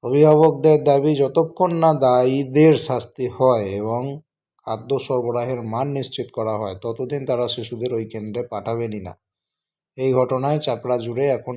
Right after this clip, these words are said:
চরম আতঙ্ক এবং ক্ষোভের পরিবেশ তৈরি হয়েছে। প্রশাসন অবশ্য আশ্বাস দিয়েছে, ঘটনার মূল কারণ খতিয়ে দেখে ভবিষ্যতে এমন দুর্ঘটনা যাতে না ঘটে, তার জন্য কঠোর পদক্ষেপ নেওয়া হবে।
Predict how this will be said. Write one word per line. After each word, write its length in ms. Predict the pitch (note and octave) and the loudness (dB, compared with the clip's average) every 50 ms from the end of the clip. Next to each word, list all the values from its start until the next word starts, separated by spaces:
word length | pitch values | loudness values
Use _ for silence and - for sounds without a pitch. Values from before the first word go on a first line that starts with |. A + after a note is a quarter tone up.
| A#2 | -12
চরম 380 | A#2+ - B2 A#2 A#2+ C3 C3+ C3 | -10 -6 -4 -4 -2 -2 -4 -4
আতঙ্ক 340 | B2 A#2 A2 - B2 B2 A2 - | -4 -6 -6 -8 -8 -8 -6 -4
এবং 260 | B2 A#2+ A2+ A2+ A2+ A2+ | -4 -4 -4 -6 -8 -10
ক্ষোভের 340 | A2 - A#2+ G#2+ A2+ A#2+ A2+ A2+ | -10 -10 -6 -4 -4 -4 -4 -4
পরিবেশ 360 | A2+ G#2+ G#2 G2 G2 G2 F#2+ - - | -6 -8 -6 -6 -8 -8 -10 -10 -12
তৈরি 240 | F#2 F#2 F2 F2+ E2+ | -12 -12 -10 -10 -10
হয়েছে। 360 | D#2+ E2+ E2+ E2+ - - - _ _ _ _ _ _ _ _ _ _ _ _ _ | -10 -10 -10 -10 -10 -12 -12 _ _ _ _ _ _ _ _ _ _ _ _ _
প্রশাসন 400 | - A#2+ - C#3+ C#3+ B2+ D#3+ D#3 D#3 | -10 -4 -2 -2 0 2 2 2 4
অবশ্য 300 | D#3 D3+ D3+ D3 - - D3 | 4 4 2 2 2 2 2
আশ্বাস 380 | C3+ B2 - - D3 C#3 C3 A#2+ | 2 2 0 0 0 -2 -2 -2
দিয়েছে, 380 | B2 A#2+ B2 C3+ C3 C3 - D#3+ D#3+ D3 | -4 -4 -2 -2 -2 -2 -2 -2 -2 -2
ঘটনার 420 | C3 A2+ A2+ A#2+ A2+ A#2 A#2 A#2 | -2 -4 -4 -6 -6 -6 -6 -6
মূল 220 | A2+ A#2 B2+ C#3 C#3+ C#3 | -6 -6 -4 -4 -6 -4
কারণ 300 | - B2 A#2 A2+ A2+ A2+ | -4 -4 -4 -4 -4 -6
খতিয়ে 400 | G#2+ G#2+ A2+ G#2+ - A#2+ A#2 A2+ G#2+ | -8 -8 -10 -10 -8 -6 -6 -4 -4
দেখে 320 | G2+ A#2 A2 A2 - D3+ D3+ | -6 -8 -8 -6 -2 -2 -2
ভবিষ্যতে 560 | C#3+ A2+ A#2+ A2+ B2 A2+ - C3+ B2 B2 - C3 B2 | 0 -2 -4 -6 -6 -6 -6 -6 -6 -6 -6 -4 -4
এমন 260 | A#2 A#2 B2+ D3 D#3+ D#3+ | -4 -4 -4 -4 -4 -2
দুর্ঘটনা 520 | D3+ D3+ C3 A#2 B2 A#2+ B2 A#2 A2+ A2 A2 | 0 0 0 0 0 -2 -2 -4 -6 -6 -6
যাতে 260 | G#2 G#2+ G#2 G#2+ A2+ G#2+ | -6 -6 -8 -8 -10 -10
না 160 | G#2 G#2 G#2 G2+ | -8 -8 -8 -8
ঘটে, 260 | G#2 A2 A2 - D3+ | -8 -10 -10 -12 -14
তার 200 | D3 - A2 G#2+ G2 | -10 -8 -8 -8 -8
জন্য 260 | - A#2 G#2+ A2 A2 A2+ A2+ _ | -8 -10 -10 -8 -10 -12 -12 _
কঠোর 320 | - A2+ A2+ A2+ A#2+ C#3 B2+ - | -10 -10 -8 -6 -4 -6 -6 -6
পদক্ষেপ 440 | B2 A2+ G#2+ G#2+ G#2 - - A#2 A2+ | -6 -8 -8 -8 -8 -10 -12 -12 -10
নেওয়া 280 | A2 G#2+ G#2 G#2+ G#2+ F#2+ - | -10 -10 -10 -10 -10 -8 -8
হবে। 220 | A#2+ A#2 A#2 G#2+ | -4 -2 -2 -2